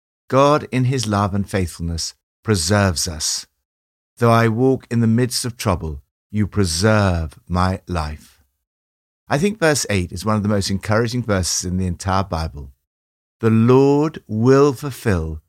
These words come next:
his purpose for me." God, in his love and faithfulness,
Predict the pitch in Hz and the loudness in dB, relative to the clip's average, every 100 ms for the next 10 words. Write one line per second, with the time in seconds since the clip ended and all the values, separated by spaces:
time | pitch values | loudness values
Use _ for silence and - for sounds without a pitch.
0 | _ _ - 147 127 - 113 95 - 82 | _ _ 2 4 4 2 0 0 -4 -6
1 | - 110 90 73 67 - _ _ _ _ | -4 0 0 -2 -8 -18 _ _ _ _
2 | _ - 127 131 135 127 127 131 110 110 | _ -2 4 4 4 2 0 0 0 0
3 | 110 107 110 98 - 80 78 - - | 0 -2 -2 -2 -4 -8 -8 -8 -10